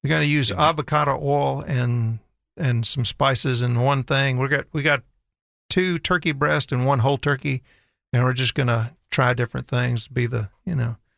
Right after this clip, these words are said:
Speaker 2: What was that thing that Madden used to do? The duck, the turk, duck,
Speaker 1: Turducken?
Speaker 2: turducken, yeah. It had a,
Speaker 1: Turducken.
Speaker 2: it had a, a duck, a chicken, and a turkey all somehow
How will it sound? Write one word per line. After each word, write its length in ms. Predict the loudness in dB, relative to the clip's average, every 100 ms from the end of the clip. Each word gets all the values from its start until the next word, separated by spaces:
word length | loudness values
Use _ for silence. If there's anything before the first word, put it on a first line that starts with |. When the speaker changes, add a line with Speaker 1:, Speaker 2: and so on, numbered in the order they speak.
| _ _ -2
Speaker 2:
What 80 | 0
was 80 | 0
that 140 | -2
thing 160 | -2 -2
that 100 | 0
Madden 380 | 2 4 4 0
used 200 | 0 0
to 60 |
do? 240 | 2 2 2
The 140 | 0
duck, 460 | -2 -6 0 0 0 _ _
the 1200 | -14 -14 -16 _ _ _ _ _ _ _ _ -20 -8
turk, 280 | -2 -2 -4 _ _ _ -2
duck, 200 | -2 0
Speaker 1:
Turducken? 680 | 0 2 2 0 -2 -2 0
Speaker 2:
turducken, 560 | 2 4 2 0 -4
yeah. 200 | 0 0 2
It 80 | 2
had 200 | 4 4
a, 120 | 2
Speaker 1:
Turducken. 240 | -2 -6 -6 -2
Speaker 2:
it 120 | 0
had 180 | 2 2
a, 240 | 0 -2 -6 -4
a 260 | -2 -2 -2
duck, 400 | 0 0 0 -6
a 80 |
chicken, 460 | -8 -2 -2 -2 -2
and 140 | 0 -2
a 80 |
turkey 420 | -2 -2 -2 0 2
all 420 | 2 2 0 -4
somehow 540 | -6 -2 0 0 -2